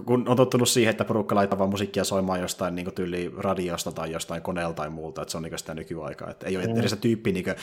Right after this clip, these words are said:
Speaker 1: niinku jossain radiossa laittamassa musiikkia soimaan siellä, että se oli aika huikeeta.
Speaker 2: Ja sit,
Speaker 1: Niin, joo.
Speaker 2: ja sit kaikki,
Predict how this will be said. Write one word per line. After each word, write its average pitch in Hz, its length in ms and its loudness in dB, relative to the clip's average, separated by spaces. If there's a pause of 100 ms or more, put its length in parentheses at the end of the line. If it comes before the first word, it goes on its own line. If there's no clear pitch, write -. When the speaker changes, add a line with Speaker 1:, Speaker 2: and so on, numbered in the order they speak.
(140)
Speaker 1:
niinku 107 160 4
jossain 104 200 4
radiossa 104 440 6
laittamassa 101 300 2
musiikkia 104 300 0
soimaan 95 380 0
siellä, 82 300 -4
että 92 220 -6 (140)
se - 120 -8
oli 92 60 -2
aika 87 120 -4
huikeeta. 92 360 -4 (300)
Speaker 2:
Ja 101 80 4
sit, 113 120 4 (100)
Speaker 1:
Niin, - 100 -8
joo. 95 160 2
Speaker 2:
ja - 60 2
sit - 160 -6
kaikki, 113 380 4